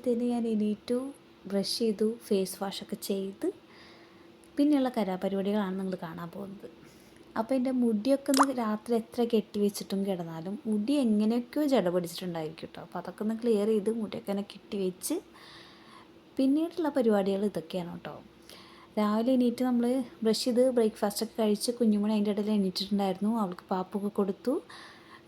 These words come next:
ആഹ്, എന്നിട്ടുള്ളൊരാണ്, എന്നിട്ടാണ് ഈ പണികൾക്കൊക്കെ നമ്മൾ കിടക്കുന്നത് കേട്ടോ. പക്ഷെ അതൊന്നും എനിക്ക് വീഡിയോ എടുക്കാനായിട്ട് പറ്റിയിട്ടുണ്ടായിരുന്നില്ല കേട്ടോ. പിന്നെ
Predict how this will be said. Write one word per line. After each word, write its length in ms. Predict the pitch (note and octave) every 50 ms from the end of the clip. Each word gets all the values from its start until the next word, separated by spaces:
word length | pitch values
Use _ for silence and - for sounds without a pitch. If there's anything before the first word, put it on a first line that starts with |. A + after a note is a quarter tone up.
| - A#3
ആഹ്, 320 | B3 B3 A#3+ A#3+ A#3+ A#3+ - - - - - - -
എന്നിട്ടുള്ളൊരാണ്, 680 | C4 C4 C4 B3+ C#4+ C#4+ C#4+ C4 C4 C4+ B3+ A#3+ G#3+ G3 A#2+ - - - - - A3+ A#3
എന്നിട്ടാണ് 500 | A3+ - A3+ A#3 A#3+ A3+ A#3 B3+ A#3+ A#3+ A#3+
ഈ 20 | A#3 A#3
പണികൾക്കൊക്കെ 480 | A#3+ A3+ G#3+ G3 F#3 F#3 G#3+ G3+ - G#3 G#3+
നമ്മൾ 160 | G3+ G3 G3 -
കിടക്കുന്നത് 400 | G#3 F#3+ F#3+ - - E3 D#3+ E3+ D#3+
കേട്ടോ. 160 | - E3 D#3 -
പക്ഷെ 140 | D#3 - G#3+ G3+
അതൊന്നും 240 | G3 A3 A#3+ C4 C#4 C4+
എനിക്ക് 200 | C4 B3 C4+ C4+ C4+
വീഡിയോ 200 | C4 A3 F#3+ F3+ F3+
എടുക്കാനായിട്ട് 400 | F3+ - F#3+ F#3 F#3 F3+ F3 F#3+ F3+
പറ്റിയിട്ടുണ്ടായിരുന്നില്ല 600 | F3+ F3 - D#3+ E3 E3 D#3+ E3 E3 D#3+ D#3 D#3 D#3
കേട്ടോ. 160 | D3 - - - - - D#3+ -
പിന്നെ 160 | - F#3+ G3+